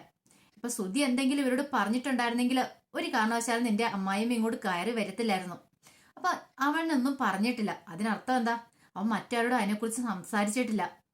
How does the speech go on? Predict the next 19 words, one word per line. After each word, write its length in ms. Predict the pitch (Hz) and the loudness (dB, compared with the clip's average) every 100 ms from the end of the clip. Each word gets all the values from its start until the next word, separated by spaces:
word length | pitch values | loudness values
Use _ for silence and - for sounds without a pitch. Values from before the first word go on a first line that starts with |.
| _ - | _ -6
നീ 100 | 240 | -2
പറഞ്ഞ 280 | 247 202 226 | 0 0 0
കാര്യങ്ങളൊന്നും 680 | 240 185 180 220 220 185 208 208 | 0 0 0 0 0 2 0 0
തന്നെ. 140 | 180 - - 180 | -2 -10 -10 -4
അതുകൊണ്ട് 280 | 185 233 233 | 0 0 2
നീ 100 | 226 247 - 196 | 0 -2 -8 -8
ഡ്രസ്സ് 280 | 196 208 330 | -4 -2 2
മാറ്റ്, 300 | 240 196 190 - _ | 2 0 -6 -14 _
സാരി 380 | - 320 349 339 | -2 0 2 0
ഉടുത്ത് 220 | 247 277 | 0 0
കഴിഞ്ഞിട്ട് 240 | 247 233 226 | 0 2 0
നമുക്ക് 200 | 233 220 | 0 -2
എന്താണെന്ന് 420 | 190 226 240 247 | 0 0 0 0
തീരുമാനിക്കാം. 580 | 214 190 196 202 202 - - _ _ _ _ _ _ _ _ | -2 0 0 0 -2 -4 -8 _ _ _ _ _ _ _ _
സാരി 320 | - 185 165 214 | -10 -8 -2 -2
ഉടുത്തിട്ട് 320 | 220 220 240 - - - | -2 -2 -6 -8 -14 -4
സുധീനെ 320 | 240 247 262 | 2 4 4
പോയി 200 | 254 262 | 2 2
കാണാം, 240 | 196 190 | 2 0